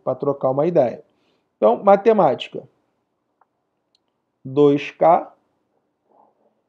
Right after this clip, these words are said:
e física, três K. Então, qual é a diferença aqui entre esses caras? É, a diferença.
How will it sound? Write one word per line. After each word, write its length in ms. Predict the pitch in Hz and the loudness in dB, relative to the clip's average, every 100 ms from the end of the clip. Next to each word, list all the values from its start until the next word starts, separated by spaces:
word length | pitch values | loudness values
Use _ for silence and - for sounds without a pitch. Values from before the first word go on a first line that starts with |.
| _ - | _ -12
e 140 | 214 | -10
física, 880 | 214 - 190 185 180 208 208 220 233 - _ _ _ _ _ _ _ | -10 -8 -6 -4 -4 -6 -2 -2 -2 -12 _ _ _ _ _ _ _
três 340 | 196 196 208 - | -2 0 0 -2
K. 360 | - 120 - _ _ _ _ _ _ _ _ - | -2 -2 -6 _ _ _ _ _ _ _ _ -14
Então, 340 | 180 226 233 | -8 -2 -2
qual 180 | 233 254 | 0 0
é 100 | 254 | 2
a 80 | 247 | 0
diferença 640 | 233 - 214 202 190 196 | -2 2 4 4 0 -2
aqui 320 | 180 139 123 - | -4 -6 -8 -8
entre 340 | 151 156 156 | -8 -4 -2
esses 240 | 160 160 - | -2 -4 -4
caras? 420 | 139 117 - - - _ _ _ _ _ _ _ _ _ - | -2 0 -4 -16 -20 _ _ _ _ _ _ _ _ _ -12
É, 180 | 135 - - | -12 -12 -8
a 100 | 131 | -8
diferença. 720 | 131 131 151 131 113 - _ | -8 -6 -4 -4 -6 -14 _